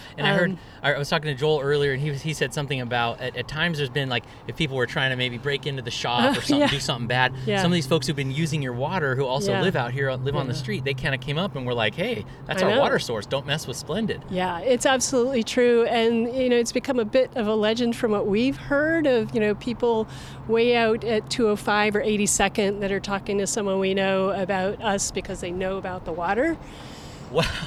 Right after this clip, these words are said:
Speaker 2: You know, they thought, "Oh, Splendid, yeah, that's where they have the water." You know, so it's really well known. And,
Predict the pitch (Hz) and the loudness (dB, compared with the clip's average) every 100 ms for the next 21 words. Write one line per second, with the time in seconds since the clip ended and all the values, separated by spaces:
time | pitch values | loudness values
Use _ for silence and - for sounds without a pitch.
0 | - 254 254 247 247 269 262 214 220 226 | -4 2 4 6 6 4 2 2 2 4
1 | 349 453 349 - 381 403 392 269 359 415 | 6 6 6 2 2 4 4 4 4 4
2 | 403 359 311 311 339 330 320 320 294 320 | 4 6 4 4 4 4 4 4 4 4
3 | 339 392 370 240 170 - 233 214 220 294 | 6 6 6 4 0 -4 0 2 4 4
4 | 285 285 - - 269 302 339 311 285 240 | 4 2 2 2 4 6 6 4 4 4
5 | 220 208 208 220 233 - 220 214 214 | 4 4 6 4 2 0 2 2 2